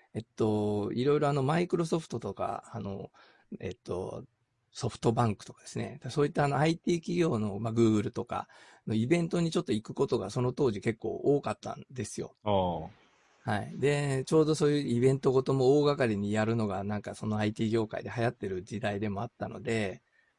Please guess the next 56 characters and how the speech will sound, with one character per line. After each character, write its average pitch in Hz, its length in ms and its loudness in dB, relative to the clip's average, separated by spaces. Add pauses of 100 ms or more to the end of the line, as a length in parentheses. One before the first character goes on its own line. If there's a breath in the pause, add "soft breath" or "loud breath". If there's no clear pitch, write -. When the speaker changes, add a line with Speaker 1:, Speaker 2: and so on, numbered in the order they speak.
Speaker 1:
あ 104 180 -4
の、 101 520 2
大 123 60 6
掛 131 120 2
か 113 100 0
り 104 80 -2
な 107 100 -8
イ 95 120 -4
ベ 104 140 -2
ン 101 80 -4
ト 107 100 -6
が 104 140 -4
あ 104 60 -2
っ - 40 -10 (160)
て、 104 180 -4
そ 127 120 0
う 123 60 0
す 147 120 -2
る 143 80 -2
と、 104 340 -2 (380 loud breath)
あ 107 180 -6
の、 107 280 -6
そ - 120 -4
こ 123 140 0
の 123 140 2
そ 123 120 -2
の 120 140 2
ト 156 140 2
ッ - 20 6
プ 123 200 -4
の 104 80 -2
人 - 180 -6
た 104 120 -8
ち 98 140 -8
が、 107 400 2 (300 loud breath)
も 113 160 2
の 131 80 4
す 156 120 -2
ご 156 140 4
い 123 80 4
そ 110 160 -4
の 104 340 0
演 113 220 2
出 - 180 -10
さ 110 140 0
れ 110 80 -2
た 113 140 -2
ス - 100 -8
テ 123 200 4
ー - 20 0
ジ 101 120 -4
に 104 160 -8
登 107 220 -2
場 107 160 -2
し - 140 -10
て、 120 400 2